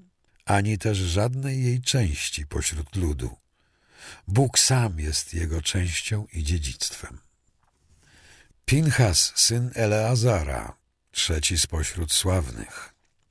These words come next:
Ze względu na swą gorliwość i bojaźń Pana wystąpił pośród sprzeniewierzenia się ludu i dzięki swej dobroci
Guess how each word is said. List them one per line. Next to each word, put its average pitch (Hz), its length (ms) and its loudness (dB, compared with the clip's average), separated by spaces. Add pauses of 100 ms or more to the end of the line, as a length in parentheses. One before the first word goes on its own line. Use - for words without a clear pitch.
(720)
Ze 98 220 6
względu 123 560 2
na 110 120 2
swą 107 380 0
gorliwość 95 840 0
i 90 120 -6
bojaźń 95 640 0
Pana 85 440 0 (340)
wystąpił 110 760 2
pośród 101 540 0
sprzeniewierzenia 101 1080 0
się 90 280 0
ludu 92 440 0 (640)
i 90 180 4
dzięki 90 420 2
swej 92 300 2
dobroci 98 720 0